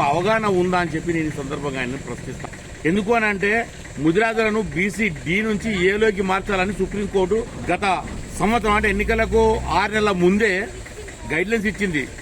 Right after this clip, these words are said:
తెలంగాణ ప్రభుత్వానికి. అంటే బీ-, బీసీ కమిషన్కి ఏం చెప్పింది అని అంటే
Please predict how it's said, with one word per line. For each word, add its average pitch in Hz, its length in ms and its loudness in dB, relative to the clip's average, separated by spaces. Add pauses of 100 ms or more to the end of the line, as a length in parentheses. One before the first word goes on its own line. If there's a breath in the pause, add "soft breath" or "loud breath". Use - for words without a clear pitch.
(340)
తెలంగాణ 190 320 2 (140)
ప్రభుత్వానికి. 156 580 -2 (420)
అంటే 190 160 2 (580)
బీ-, 202 360 2
బీసీ 202 300 0
కమిషన్కి 220 440 0
ఏం 226 120 0
చెప్పింది 208 360 0
అని 185 240 0
అంటే 170 200 -2